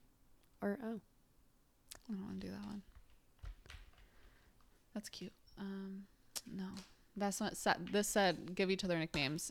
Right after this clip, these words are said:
Speaker 2: How, should I list the nicknames that I have for you, Fiona?
Speaker 1: Yeah.
Speaker 2: Win, uh, Winona, Winter, Fee,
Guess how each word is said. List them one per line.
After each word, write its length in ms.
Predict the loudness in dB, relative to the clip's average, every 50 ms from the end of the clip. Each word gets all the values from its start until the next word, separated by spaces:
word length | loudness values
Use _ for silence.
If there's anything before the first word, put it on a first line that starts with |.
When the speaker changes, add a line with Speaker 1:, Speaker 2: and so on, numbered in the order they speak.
| -4 0
Speaker 2:
How, 160 | 2 2 2 2
should 160 | 4 4 6
I 60 | 6
list 320 | 6 6 6 4 4 4 2
the 120 | 2 4
nicknames 380 | 4 4 2 2 2 2 2 2
that 80 | 2
I 40 | 2
have 180 | 2 2 0 0
for 100 | 0 0
you, 100 | 0 0
Fiona? 460 | 0 0 0 2 2 2 0 -2 -2
Speaker 1:
Yeah. 280 | -2 -2 -2 0 -2 -6 -8 -10 -18 -20 -10 -4
Speaker 2:
Win, 640 | 2 6 8 8 10 10 10 8 8 8 6 6 4 2 4
uh, 380 | 8 8 10 10 10 8 6 4 2
Winona, 920 | 0 0 0 2 6 8 8 10 10 10 8 8 8 8 8 8 6 4 2 0 -2 2
Winter, 760 | 4 6 6 6 6 4 4 4 6 6 6 6 4 2 0 -4 -14 -20 -20 -20 -20 -20 -20 _ _ _ -18
Fee, 720 | -16 -16 0 4 6 8 8 8 10 10 10 8 8 6